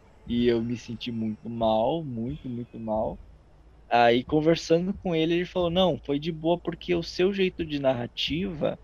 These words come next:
detalhou, mas detalhou de uma forma um tanto mais fácil da cabeça dele aguentar." Tipo, eu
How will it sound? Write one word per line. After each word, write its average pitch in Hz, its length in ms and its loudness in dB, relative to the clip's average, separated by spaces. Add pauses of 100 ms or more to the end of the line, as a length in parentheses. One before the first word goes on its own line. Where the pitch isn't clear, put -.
(120)
detalhou, 170 720 6
mas 185 220 0
detalhou 175 520 0
de 160 100 -4
uma 165 180 2
forma 151 440 2
um 156 220 -8
tanto 147 320 -2
mais 143 500 -2
fácil 170 540 0
da 151 160 4
cabeça 170 480 -2
dele 170 300 4
aguentar." 151 580 2 (160)
Tipo, - 320 -4
eu 139 380 2